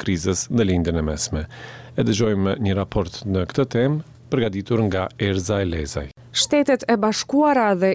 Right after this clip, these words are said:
Speaker 2: Irani janë duke mbajtur kontakte të vazhdueshme për rifillimin e bisedimeve mbi programin bërthamor të Teheranit, por ende nuk kanë caktuar bisedime formale, thanë zyrtar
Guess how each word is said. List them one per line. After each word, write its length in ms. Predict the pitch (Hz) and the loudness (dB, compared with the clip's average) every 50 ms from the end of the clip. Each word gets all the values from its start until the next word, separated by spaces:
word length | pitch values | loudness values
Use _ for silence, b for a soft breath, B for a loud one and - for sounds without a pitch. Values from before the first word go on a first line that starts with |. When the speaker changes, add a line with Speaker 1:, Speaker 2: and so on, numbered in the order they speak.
| - | 0
Speaker 2:
Irani 540 | 202 196 185 180 175 185 214 254 311 339 330 269 240 | 0 0 2 2 2 2 2 2 4 4 4 6 6
janë 180 | 247 269 254 | 4 4 2
duke 160 | 214 208 - 185 180 | 2 2 2 2 2
mbajtur 480 | 160 170 170 175 202 226 - 285 269 - | 2 2 2 2 2 2 0 0 0 2
kontakte 640 | - 214 202 - 214 214 220 226 - - 226 208 | 2 0 2 2 2 2 2 0 0 2 0 2
të 160 | - - 277 269 233 | 2 2 2 2 4
vazhdueshme 800 | 220 202 175 165 170 202 233 262 277 262 - 240 254 269 254 254 - - | 2 2 2 2 2 4 4 4 4 2 0 0 2 2 2 2 0 0
për 220 | 254 254 247 240 - - | 2 2 2 2 2 2
rifillimin 540 | 202 233 220 - 196 190 202 214 202 185 180 | 2 2 2 2 2 4 4 4 4 4 2
e 20 | |
bisedimeve 720 | 165 160 160 - 185 165 175 180 180 196 226 240 233 262 262 254 | 2 0 -2 -2 -2 2 2 4 4 4 4 4 4 4 4 4
mbi 160 | 220 226 247 247 | 4 2 0 0
programin 720 | - - 180 170 170 175 180 180 208 240 247 240 233 208 | 2 2 2 2 2 2 2 2 4 4 4 6 6 4
bërthamor 720 | 170 185 190 214 - - 254 247 226 196 165 151 180 247 240 B B B B B B B B B - - | 4 4 2 2 2 2 2 4 4 4 4 4 4 2 2 B B B B B B B B B 0 0
të 100 | 269 208 - | 2 2 2
Teheranit, 720 | 180 175 175 170 170 165 170 175 175 170 170 170 165 B B B B B B B - | 2 2 4 2 2 2 2 2 4 4 2 2 0 B B B B B B B 0
por 240 | - 339 339 311 | 2 2 4 2
ende 400 | - - 220 202 208 233 269 277 | 2 0 0 0 2 2 4 4
nuk 160 | 262 233 233 - - | 4 2 2 2 0
kanë 160 | 262 254 - | -2 0 0
caktuar 480 | 262 269 - - - 190 175 185 190 190 | -2 -4 -4 -4 -4 0 2 2 2 2
bisedime 560 | 185 196 - - 175 160 - 175 175 180 175 | 0 -2 -2 -2 -2 2 2 4 4 4 2
formale, 600 | - 214 196 180 175 160 156 156 156 165 165 117 - | 2 2 2 4 4 4 2 2 2 2 0 0 0
thanë 320 | - - 247 262 262 233 | -2 0 2 4 4 4
zyrtar 480 | 214 240 254 247 - 208 165 143 165 185 | 4 2 2 2 2 2 2 2 2 2